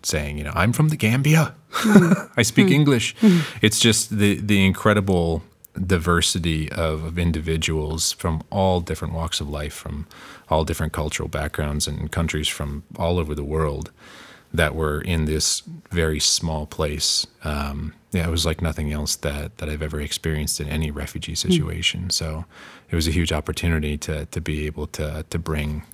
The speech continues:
Speaker 1: a lot of different people together and, and talk about Christ in new and different ways.
Speaker 2: What prepared you for that role?
Speaker 1: Well,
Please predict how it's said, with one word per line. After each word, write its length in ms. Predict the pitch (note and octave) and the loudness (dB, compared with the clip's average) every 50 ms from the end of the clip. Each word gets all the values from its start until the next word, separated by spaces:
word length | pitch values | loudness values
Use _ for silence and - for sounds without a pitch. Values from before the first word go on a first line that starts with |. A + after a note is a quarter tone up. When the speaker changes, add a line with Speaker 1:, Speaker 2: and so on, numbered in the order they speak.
| - _ - | -20 _ -8
Speaker 1:
a 80 | F#2 | -6
lot 220 | D#2+ D2+ C#2+ D2+ - | -6 -4 -4 -6 -6
of 60 | D#2 | -8
different 260 | D#2+ - - E2+ - | -8 -8 -8 -10 -6
people 300 | - F2+ E2 - F2 E2+ | -6 -8 -6 -6 -10 -10
together 560 | - E2 - - D#2+ D#2 D#2 - D#2 D#2+ F2 F#2 | -8 -8 -6 -6 -6 -6 -6 -6 -6 -6 -6 -6
and, 260 | F2 E2 E2 F#2+ G#2+ G2 | -6 -6 -6 -6 -4 -4
and 160 | F2 E2 E2+ | -4 -4 -4
talk 240 | - D#2+ D#2 - - | -4 -6 -6 -6 -6
about 240 | D#2+ D2 D#2+ D#2 | -8 -8 -8 -6
Christ 360 | - - D#2 D2+ D2 - - - | -6 -6 -4 -4 -4 -4 -4 -6
in 120 | D#2+ D2+ | -8 -6
new 120 | D2+ D2 | -6 -6
and 80 | C#2+ C#2+ | -6 -6
different 300 | C#2 - - - - - | -6 -8 -8 -8 -10 -8
ways. 380 | D#2 D#2+ D#2+ E2+ F2 - - - _ _ _ _ _ _ _ _ _ _ _ _ | -8 -8 -8 -8 -10 -14 -16 -20 _ _ _ _ _ _ _ _ _ _ _ _
Speaker 2:
What 160 | - G#3 A3+ A3 | 6 6 6 6
prepared 400 | G#3+ G#3 - F3+ F3 E3+ F3+ E3+ | 4 2 4 4 4 4 4 4
you 100 | F3 D#3 | 2 2
for 140 | - F3 | 2 2
that 160 | D3+ C#3+ C3 - | 2 2 2 2
role? 420 | D#3+ D#3+ E3 E3+ D#3+ C#3+ C#3 C3+ - - - - - _ _ _ _ _ - - _ _ - - - - - - - - - - - _ _ _ | 2 2 4 4 4 2 2 -2 -6 -12 -20 -20 -20 _ _ _ _ _ -20 -20 _ _ -14 -12 -12 -12 -12 -12 -14 -16 -18 -20 -20 _ _ _
Speaker 1:
Well, 280 | - C3 C3 B2+ A2+ | 6 6 8 6 4